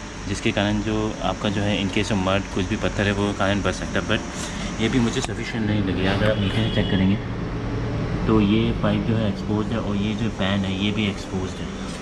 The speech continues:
तो अगर ये जो पूरा ब्रश प्लेट अगर नीचे तक आ जाती तो ज़्यादा सही रहता।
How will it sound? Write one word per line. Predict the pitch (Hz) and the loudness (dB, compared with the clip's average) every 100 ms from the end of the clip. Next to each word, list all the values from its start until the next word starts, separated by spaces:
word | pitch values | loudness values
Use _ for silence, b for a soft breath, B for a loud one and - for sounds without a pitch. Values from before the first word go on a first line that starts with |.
| - - | -6 -4
तो | 104 - | -4 -2
अगर | 95 110 | -4 -2
ये | 110 107 | -2 0
जो | 113 113 117 117 - - - | 0 2 2 0 -2 -4 2
पूरा | 107 113 | 4 4
ब्रश | 95 92 - | 4 2 2
प्लेट | 110 - - | 0 0 2
अगर | 98 107 | 4 4
नीचे | 98 123 117 | 4 4 4
तक | 110 98 | 4 4
आ | 90 | 2
जाती | 92 92 110 B B B - - 107 | 2 0 -2 B B B -8 0 4
तो | 107 104 | 4 4
ज़्यादा | 92 92 110 | 2 2 0
सही | - 104 | 0 0
रहता। | 95 87 | 0 -2